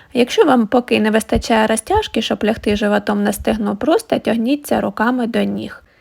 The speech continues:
Якщо з розтяжкою все ок, м'яко опустіть корпус до ніг, намагаючись покласти стегна на живіт.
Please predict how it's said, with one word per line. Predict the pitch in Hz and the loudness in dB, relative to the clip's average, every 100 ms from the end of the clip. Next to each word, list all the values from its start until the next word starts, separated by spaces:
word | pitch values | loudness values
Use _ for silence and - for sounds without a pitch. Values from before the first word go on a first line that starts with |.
| _ _ - | _ _ 2
Якщо | 262 - 220 | 2 2 0
з | 214 | 2
розтяжкою | 214 208 208 202 - 220 | -2 0 -2 0 0 0
все | 220 - 277 - | 0 -2 -2 2
ок, | 370 - 302 | 2 2 0
м'яко | 285 285 294 - | 4 4 4 0
опустіть | - 208 220 - 226 - | -2 -2 -4 -2 -4 0
корпус | 226 208 - 214 | 0 0 -2 -4
до | - | 0
ніг, | 220 339 - | 0 0 0
намагаючись | 247 220 233 226 220 226 | 0 0 0 0 0 -4
покласти | - 233 - 330 - - | -2 -2 0 -2 -2 -4
стегна | - 262 302 240 | 0 2 2 2
на | 214 240 | 2 0
живіт. | 226 214 113 - | 0 -2 -2 -4